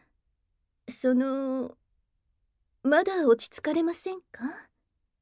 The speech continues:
いえ、主様のおちんぽ、立派にそそり立ったままでいらっしゃいますので。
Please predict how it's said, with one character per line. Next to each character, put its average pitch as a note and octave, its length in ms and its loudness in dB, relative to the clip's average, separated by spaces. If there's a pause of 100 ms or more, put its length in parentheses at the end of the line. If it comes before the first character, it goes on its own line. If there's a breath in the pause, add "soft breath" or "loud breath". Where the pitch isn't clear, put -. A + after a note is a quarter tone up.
(1700)
い A#3 80 -2
え、 F#4+ 300 0 (1160 soft breath)
主 D#4 360 2
様 C4+ 320 -2
の A3 160 -2
お A3 80 -2
ち - 260 -6
ん D#4+ 60 -6 (140)
ぽ、 B3+ 100 -4 (960)
立 A3 200 0
派 C#4 160 6
に D4+ 140 2
そ C#4+ 160 -4
そ D4+ 140 -4
り E4+ 80 0
立 F#4+ 140 -4
っ G4+ 40 -4
た D#4+ 180 -2
ま B3+ 140 4
ま D4 140 2
で F#4+ 120 -4
い C4+ 120 0
ら C4+ 80 6
っ - 20 -2
し - 160 -6
ゃ E4+ 40 0
い E4 40 0
ま F4 120 -2
す - 140 -6
の D#4+ 200 -4
で。 - 80 -14